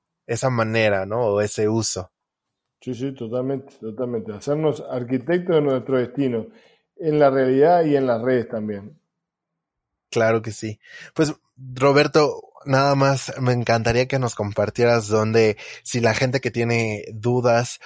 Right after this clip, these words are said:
Speaker 1: o quisiera
Speaker 2: ¿Cómo no?
Speaker 1: platicar un poco más contigo, dónde te podría encontrar, cómo, de qué manera se
Speaker 2: Bien.
Speaker 1: podría conectar.
Speaker 2: Yo soy bastante usuario de Twitter, me pueden seguir en Twitter,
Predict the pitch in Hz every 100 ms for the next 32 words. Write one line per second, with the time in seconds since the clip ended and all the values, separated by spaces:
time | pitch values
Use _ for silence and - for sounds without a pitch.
0 | - - 107 110 127 123 113 117 117 117
1 | 120 113 113 113 110 117 120 - - -
2 | 113 113 110 127 123 117 117 117 113 107
3 | 107 107 110 110 107 101 110 120 120 -
4 | 113 113 117 120 104 110 110 113 110 104
5 | 104 107 - 104 95 107 117 - _ _
6 | 208 113 131 147 151 147 - 156 139 135
7 | - 143 147 135 120 135 180 175 180 139
8 | 117 131 117 127 131 120 113 143 143 147
9 | 127